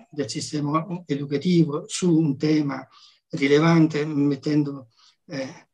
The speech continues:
non a confronto, ma a sistema, cultura e digitale,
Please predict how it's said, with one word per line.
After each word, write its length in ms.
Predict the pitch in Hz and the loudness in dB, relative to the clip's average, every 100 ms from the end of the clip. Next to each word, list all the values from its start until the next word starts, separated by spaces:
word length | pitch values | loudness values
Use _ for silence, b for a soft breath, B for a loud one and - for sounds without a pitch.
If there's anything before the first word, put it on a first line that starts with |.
| _ _ _ _ | _ _ _ _
non 260 | - 208 180 | 2 4 4
a 80 | 143 | 2
confronto, 680 | 160 139 160 147 131 120 131 | -4 -8 -6 -4 -4 -6 -8
ma 160 | 139 | -6
a 20 | 143 | -4
sistema, 800 | - 156 - 160 143 131 123 - | -2 -4 2 4 4 0 -4 -6
cultura 720 | - 147 - 165 135 135 170 | -6 -4 2 2 2 -4 -2
e 160 | 151 135 | -2 -2
digitale, 760 | 143 127 147 180 180 170 151 | -4 -4 -4 -2 -2 -2 -4